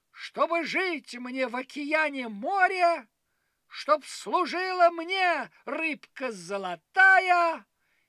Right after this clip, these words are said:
и была б у меня на посылках». И опять пошел старик к синему морю.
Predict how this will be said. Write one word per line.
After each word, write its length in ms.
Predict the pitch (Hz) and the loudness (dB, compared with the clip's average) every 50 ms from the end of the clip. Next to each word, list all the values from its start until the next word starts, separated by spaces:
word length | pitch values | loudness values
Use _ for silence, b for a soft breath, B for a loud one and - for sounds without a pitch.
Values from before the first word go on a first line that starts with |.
| _ _ _ _ _ _ | _ _ _ _ _ _
и 160 | - 339 349 294 | -4 -4 -4 -2
была 540 | 247 285 285 277 254 285 330 339 339 330 | -2 -4 -4 -4 -2 0 0 2 0 0
б 100 | - - | -2 -4
у 80 | 330 339 | -8 -6
меня 680 | 320 320 320 311 302 302 302 320 339 349 330 277 - _ _ _ _ _ _ _ _ _ _ _ _ _ _ _ | -6 -6 -6 -6 -6 -4 -2 0 0 0 -2 -4 -8 _ _ _ _ _ _ _ _ _ _ _ _ _ _ _
на 280 | - - 226 311 330 330 | -18 -12 -8 -6 -6 -6
посылках». 1000 | - - 349 349 - - - 311 349 285 220 170 - - 196 180 214 - - - - _ _ _ _ _ _ _ _ _ _ _ _ _ _ _ _ _ _ _ _ _ _ _ _ _ _ _ _ _ _ _ _ _ _ _ _ _ _ _ _ _ _ _ _ _ _ _ _ - | -4 -6 -8 -8 -8 -10 -12 -10 -8 -8 -8 -8 -8 -8 -8 -8 -8 -12 -20 -20 -20 _ _ _ _ _ _ _ _ _ _ _ _ _ _ _ _ _ _ _ _ _ _ _ _ _ _ _ _ _ _ _ _ _ _ _ _ _ _ _ _ _ _ _ _ _ _ _ _ -16
И 60 | 151 170 | -14 -12
опять 440 | 165 160 _ - 139 113 104 _ - | -12 -14 _ -16 -16 -16 -16 _ -20
пошел 360 | - 107 104 - - 110 110 | -20 -20 -20 -20 -20 -20 -20
старик 540 | - - - - 101 101 107 113 _ _ _ _ _ _ _ _ _ _ _ _ | -20 -20 -20 -20 -20 -20 -20 -20 _ _ _ _ _ _ _ _ _ _ _ _
к 80 | - | -16
синему 520 | - - - 135 135 131 127 120 120 120 120 | -16 -16 -16 -16 -18 -18 -18 -20 -20 -20 -20
морю. 400 | 117 127 135 135 131 131 123 | -18 -16 -16 -16 -16 -18 -20